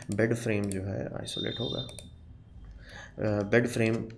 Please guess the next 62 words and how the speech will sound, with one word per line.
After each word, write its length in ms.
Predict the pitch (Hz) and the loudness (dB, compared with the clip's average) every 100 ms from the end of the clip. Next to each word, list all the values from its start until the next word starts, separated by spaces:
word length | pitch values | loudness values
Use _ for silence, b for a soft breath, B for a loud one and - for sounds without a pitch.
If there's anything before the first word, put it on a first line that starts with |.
| - - | -16 -4
देख 140 | - 110 | 0 2
सकते 200 | 104 120 | 2 4
हैं, 80 | 110 | 6
ये 120 | 113 | 6
मुझे 180 | 107 117 | 6 4
कस्टम 360 | 107 - 107 | 4 4 6
बनाना 220 | 98 90 | 6 4
पड़ेगा। 280 | 85 90 90 | 2 2 4
Obviously 340 | 92 98 101 104 | 4 4 2 0
इसमें 240 | 107 101 | 2 2
ड-, 140 | 98 - | 0 2
होल्स 340 | 107 110 110 | 4 4 2
ड्रिल 160 | 117 110 | 0 2
करने 200 | 104 104 | 2 4
हैं 220 | 101 101 | 2 2
ताकि 200 | 98 104 | 0 2
बेयरिंग 240 | 95 98 | 2 2
ब्लॉक्स 240 | 101 95 95 | 2 2 0
लग 80 | 87 | -2
सके। 240 | 92 - 226 - 175 B B B B B B B B B B B - | 0 -2 -2 -8 -16 B B B B B B B B B B B 2
तो 60 | 113 | 4
ये 260 | 113 123 | 8 8
काफ़ी 380 | 123 117 113 113 | 8 6 6 2
कस्टम 340 | 123 - 120 | 2 2 4
वाला 160 | 110 110 | 4 4
चीज़ 200 | - 110 | 2 -2
है, 100 | 107 | 4
पतला 240 | 143 131 | 6 8
मेटल 240 | 131 123 127 | 8 8 8
से 100 | 123 | 8
नहीं 100 | 120 | 8
बना 160 | 113 | 8
सकते, 180 | 110 104 | 6 2
नहीं 120 | 104 | 0
तो 100 | 104 | 4
ये 60 | 107 | 4
फ्लेक्सी 400 | 104 113 - 123 | 6 2 4 2
करता 260 | 123 - 117 | 2 4 4
रह 120 | 110 | 4
जाएगा, 540 | 110 110 113 113 - - - | 4 4 2 -2 -6 -12 0
मोटे 240 | 101 101 | 2 4
से 100 | 113 | 4
बनाना 280 | 107 107 107 | 4 4 2
पड़ेगा 400 | 104 98 98 98 | 2 2 2 2
और 160 | 95 92 | 2 4
बहुत 220 | 95 101 | 4 6
ज़्यादा 160 | 104 104 | 4 4
मोटा 200 | 101 104 | 4 4
कर 120 | 98 | 2
दिया 140 | 95 | 0
तो 100 | 92 | 2
वज़न 260 | 92 95 107 | 2 2 0
बहुत 200 | 101 101 | 0 2
बढ़ 160 | 95 | 2
जाएगा, 220 | 92 92 95 | 2 -2 -2
तो 120 | 90 | 0
ये 220 | 98 110 | 2 2
एक 140 | 110 | 2
फजीयत 300 | - 104 104 | 0 2 2
वाला 160 | 107 104 | 2 -2
चीज़ 280 | 104 107 | -2 -2
है। 60 | 113 | 0